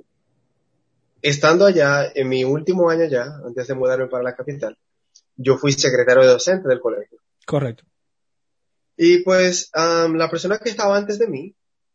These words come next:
Speaker 1: era una persona muy, muy amable, muy, eh, servicial,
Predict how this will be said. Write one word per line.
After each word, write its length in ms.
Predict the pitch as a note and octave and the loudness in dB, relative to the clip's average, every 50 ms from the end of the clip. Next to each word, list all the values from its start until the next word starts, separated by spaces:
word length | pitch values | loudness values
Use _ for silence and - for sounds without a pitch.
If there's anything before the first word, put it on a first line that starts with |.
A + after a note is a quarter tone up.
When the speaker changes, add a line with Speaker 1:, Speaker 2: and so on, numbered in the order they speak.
| _ _ _ _ | _ _ _ _
Speaker 1:
era 140 | - C3+ D3 | -6 -6 -4
una 80 | D3 | -4
persona 360 | D#3 D#3 E3+ D#3+ D#3+ D#3 D3+ C#3+ | -4 -4 -4 -2 0 0 0 0
muy, 280 | C#3 C#3 D#3 F3 F3 | 0 0 0 0 0
muy 360 | E3 E3 D#3+ D#3+ E3+ E3+ E3 D#3+ | -2 -2 -4 -4 -4 -4 -4 -4
amable, 480 | C#3 C3 C#3 D3 D#3 D3+ D3 C#3 C3+ | -4 -4 -4 -4 -4 -4 -6 -6 -8
muy, 640 | C3 C3 C3+ C#3 C#3+ C#3+ D3 C#3+ C#3+ C#3+ C#3 C3 B2 A2+ - | -6 -6 -6 -4 -4 -4 -6 -6 -4 -4 -4 -6 -8 -8 -8
eh, 220 | B2 B2 A#2+ A#2 A2+ | -8 -6 -6 -6 -6
servicial, 760 | - B2+ A#2+ B2 B2 A#2 - - D#3+ D3 B2+ B2 C#3 C#3 | -4 -6 -6 -6 -8 -10 -6 -4 -2 -2 -2 -4 -6 -12